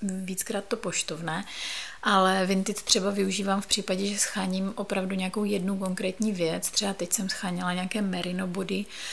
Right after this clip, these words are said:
tak, eh, to hledám prostě tam a vím, že si kupuju jenom jednu věc, takže to úplně neřeším. Ale kdybych kupovala nějaké větší množství věcí, tak to asi nevidím jako úplně tu nejlepší cestu,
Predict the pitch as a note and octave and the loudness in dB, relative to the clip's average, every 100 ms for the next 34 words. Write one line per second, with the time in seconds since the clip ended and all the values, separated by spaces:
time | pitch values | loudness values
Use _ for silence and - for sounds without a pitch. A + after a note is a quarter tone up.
0 | - - - G3 - G#3+ G3 F#3+ F#3 F#3+ | -10 -8 0 0 0 0 2 2 2 2
1 | F#3+ F#3+ - - G#3+ G#3 G3+ G3 G3 - | 0 -4 -12 0 2 4 4 2 2 2
2 | F3+ - G#3+ E3+ F3 F#3+ F#3+ F#3 F#3 F3+ | 0 0 0 2 2 0 0 0 0 0
3 | G3 G3+ F#3+ F#3+ - - G3 G3 F#3+ F3+ | 0 2 0 -2 -8 -2 0 2 0 0
4 | F#3 F#3 F#3+ F3 F3 - E3+ F3 F#3+ F3+ | -2 0 -2 -2 -2 -2 -2 -2 -2 -2
5 | F#3+ F#3 F3+ E3+ F3+ E3+ F3 E3 F3 F#3 | 0 0 0 0 -2 -4 -4 -2 -2 0
6 | F3+ - - G3 F#3+ F#3+ F#3 F#3 F#3 F#3+ | -2 -4 -6 -6 0 0 2 0 -2 -2
7 | F#3+ F#3 F#3+ F#3 - - G3 F3+ D#3 - | 0 0 0 0 0 -2 -2 -2 0 0
8 | F#3+ F#3+ F#3 - - - - - - - | 0 -2 -4 -6 -10 -8 -10 -14 -10 2
9 | G#3+ G#3 - G3+ F3+ F3+ F3+ F3+ F3 - | 4 6 4 4 0 -2 -2 -2 -4 -6
10 | F#3+ F#3 F3+ E3+ F#3+ F#3 F3+ F3+ F#3 - | -6 -4 -4 -4 -4 -2 -2 -2 -2 -2
11 | G3 F#3+ E3 - B3 C4 | -4 -6 -6 -4 0 0